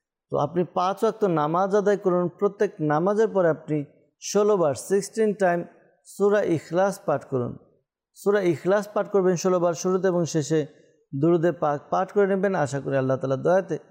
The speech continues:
আপনার, আহ, দ্রুত যে সমস্যা, চাকরি হচ্ছে না, দ্রুত সমস্যার সমাধান হবে। ইনশাআল্লাহ আজ্জা ওয়া জাল।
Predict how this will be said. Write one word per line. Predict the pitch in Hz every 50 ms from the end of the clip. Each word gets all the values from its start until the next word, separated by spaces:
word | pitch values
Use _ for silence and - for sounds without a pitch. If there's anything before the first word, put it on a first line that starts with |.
| _ _ _ _ _ _ _
আপনার, | - 135 131 - - 151 147 143 135 135 - - _ _ _ _ _ _ -
আহ, | - 131 135 135 135 131
দ্রুত | 123 123 143 165 175 185 202 190 175 156 139
যে | 135 147 143
সমস্যা, | - - 143 143 147 139 147 147 135 127 - -
চাকরি | 147 143 143 - 156 151
হচ্ছে | 143 139 - - 131
না, | 131 131 - - _ _ _ _ _ _ _ _ - 135
দ্রুত | 147 170 165 185
সমস্যার | 170 - 165 156 151 139 - 151 139
সমাধান | - 151 151 156 165 160 170 160
হবে। | 160 156 143 147 143 - - - _ _ _ _ -
ইনশাআল্লাহ | 156 156 165 156 - - 185 180 175 170 - 147 139 127 127 147 156 160 - - - -
আজ্জা | 147 117 101 110 123 131
ওয়া | 123 117 117
জাল। | 117 156 156 135 110